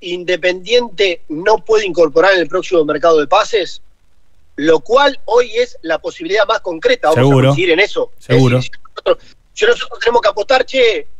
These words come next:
Speaker 1: eh, ¿a qué apostás? A ganar una apuesta, a perder una apuesta. Y hoy nosotros apostaríamos, creo que todos, lamentablemente, a que Independiente no va a poder incorporar.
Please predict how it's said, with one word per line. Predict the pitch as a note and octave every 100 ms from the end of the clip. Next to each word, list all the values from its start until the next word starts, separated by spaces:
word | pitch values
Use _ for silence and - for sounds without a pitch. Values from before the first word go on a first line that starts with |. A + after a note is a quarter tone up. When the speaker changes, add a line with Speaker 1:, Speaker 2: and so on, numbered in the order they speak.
| -
Speaker 1:
eh, | F#3 F3+ F3 F3 E3+ E3+
¿a | -
qué | F#3
apostás? | C#4+ C#4 A#3+ F3 D3+ - - - _ _ _ - - -
A | D3
ganar | D#3+ G#3+
una | G#3+
apuesta, | G3+ A#3+ B3 G#3+
a |
perder | F#3+ G3
una | F#3
apuesta. | F3 E3 - C3+
Y | D3
hoy | A#3
nosotros | B3+ - D4+ B3+
apostaríamos, | - F3 F3 F3 A3 F#3 G3+
creo | F#3 E3+
que | D#3+
todos, | G3 F#3 E3+ G3 -
lamentablemente, | D3+ E3+ D3 C#3 F3+ F3+ F#3 G3 A#3+
a |
que | G#3+
Independiente | D3 D3+ F3 F3
no | E3
va | E3+
a | E3+
poder | D#3
incorporar. | E3 D3 C3+ C3+ A2+